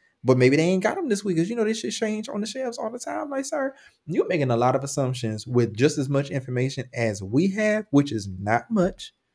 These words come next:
So, like you said yourself, until you get the information from the husband's side, shut your ass up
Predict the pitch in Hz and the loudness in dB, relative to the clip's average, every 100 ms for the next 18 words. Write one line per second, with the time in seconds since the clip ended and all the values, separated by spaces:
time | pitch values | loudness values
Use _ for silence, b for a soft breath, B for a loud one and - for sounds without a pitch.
0 | _ _ _ _ _ - 135 123 135 131 | _ _ _ _ _ 8 8 8 6 2
1 | 196 - 175 160 156 139 - 208 143 - | -2 6 6 8 4 2 2 0 0 -4
2 | _ _ _ _ _ _ _ _ _ _ | _ _ _ _ _ _ _ _ _ _
3 | _ - _ _ _ _ _ _ _ 131 | _ -20 _ _ _ _ _ _ _ 2
4 | 127 - 226 214 214 185 165 - 156 156 | 2 4 4 4 4 6 6 4 -2 0
5 | 147 147 143 139 127 117 135 139 143 127 | -2 -2 -4 -4 -2 2 6 6 4 -2
6 | 127 170 151 139 135 - _ _ _ _ | -4 -2 0 0 -4 -8 _ _ _ _
7 | _ _ _ - - 466 480 180 120 110 | _ _ _ -12 0 0 2 4 4 4
8 | 101 101 107 101 | 0 -4 -6 -8